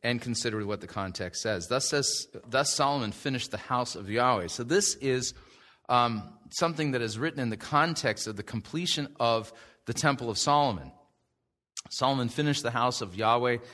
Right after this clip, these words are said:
the king's house, all that Solomon had planned to do in the house of Yahweh, and in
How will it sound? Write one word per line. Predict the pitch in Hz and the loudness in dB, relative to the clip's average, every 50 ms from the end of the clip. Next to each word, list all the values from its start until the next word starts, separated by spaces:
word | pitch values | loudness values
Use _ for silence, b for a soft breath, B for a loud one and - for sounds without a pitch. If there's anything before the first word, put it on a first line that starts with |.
| B B B B | B B B B
the | - 117 | -10 -10
king's | - - - 147 147 139 - | -4 -2 0 2 2 2 2
house, | - 131 123 120 120 117 117 - | 2 4 4 6 4 4 2 0
all | - 113 123 127 | 2 2 2 2
that | 123 - - | 2 0 0
Solomon | - 135 123 123 117 107 | 0 2 2 2 0 -2
had | 104 104 98 92 - | -4 -6 -6 -8 -8
planned | - 127 123 123 127 113 | -4 -2 0 0 0 0
to | 98 87 | -2 -4
do | 85 110 123 123 120 120 120 117 B B B B B B - | -2 0 0 2 2 2 0 -2 B B B B B B -8
in | 117 113 | -2 -2
the | 110 107 | 0 2
house | 123 117 117 113 - 110 | 2 2 2 2 0 -2
of | 98 | -2
Yahweh, | 98 117 113 117 117 117 107 110 113 110 107 101 98 | 2 4 6 6 6 4 4 2 2 2 0 0 -2
and | 101 104 | -2 -2
in | 110 110 107 104 | -2 -2 -4 -4